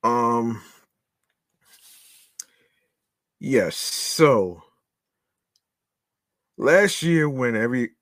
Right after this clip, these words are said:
American was struggling paying for bread and milk, which, which went up higher than it's been f-, in forty years in our country, drivers were also struggling, having to pay for gasoline and vehicle expenses,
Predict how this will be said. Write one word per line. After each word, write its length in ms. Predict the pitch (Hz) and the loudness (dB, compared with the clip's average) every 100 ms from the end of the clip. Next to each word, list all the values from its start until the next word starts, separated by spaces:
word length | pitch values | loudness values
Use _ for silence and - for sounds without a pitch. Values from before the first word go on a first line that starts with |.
| _ - | _ -12
American 580 | 117 110 107 104 104 101 | -8 -6 -4 -6 -8 -10
was 140 | 104 | -10
struggling 400 | - 101 95 101 | -6 -6 -6 -8
paying 400 | 95 110 110 110 | -10 -8 -8 -8
for 160 | 98 98 | -10 -16
bread 460 | 92 98 104 104 - | -12 -2 0 0 -2
and 240 | 104 98 | -10 -8
milk, 240 | 101 98 - _ _ 78 - 104 82 | -6 -6 -8 _ _ -20 -20 -20 -12
which, 160 | 101 117 _ _ | -6 -6 _ _
which 260 | 110 117 - - | -6 -6 -6 -10
went 280 | 117 131 - | -6 -6 -4
up 220 | 120 120 | -4 -4
higher 380 | - 113 113 113 | -4 -8 -4 -4
than 240 | 107 110 107 | -4 -6 -6
it's 360 | 98 95 - - _ _ - | -12 -14 -14 -20 _ _ -14
been 140 | 104 | -12
f-, 120 | 101 - - | -14 -18 -16
in 100 | 190 | -14
forty 360 | 90 98 101 92 | -14 -10 -8 -8
years 400 | 92 95 95 - | -8 -6 -8 -10
in 180 | 87 | -12
our 160 | 87 85 | -12 -12
country, 540 | - 98 98 85 80 - _ - _ | -12 -12 -12 -12 -14 -16 _ -20 _
drivers 520 | 85 101 110 107 110 90 | -6 -2 0 0 -2 -4
were 300 | 104 101 - | -4 -4 -4
also 420 | 80 92 101 - | -6 -4 -6 -8
struggling, 720 | 101 - 95 92 87 95 92 90 _ _ _ _ _ | -8 -6 -4 -4 -6 -10 -10 -14 _ _ _ _ _
having 320 | - 101 104 | -6 -4 -4
to 80 | 98 | -8
pay 280 | - 113 107 | -8 -4 -4
for 140 | 101 | -4
gasoline 760 | 98 101 101 98 95 95 107 107 | -4 0 0 -2 -8 -8 -6 -6
and 100 | 95 | -8
vehicle 480 | 90 104 101 98 92 | -6 -6 -4 -4 -8
expenses, 680 | - - 101 98 - 87 | -10 -10 -8 -6 -8 -12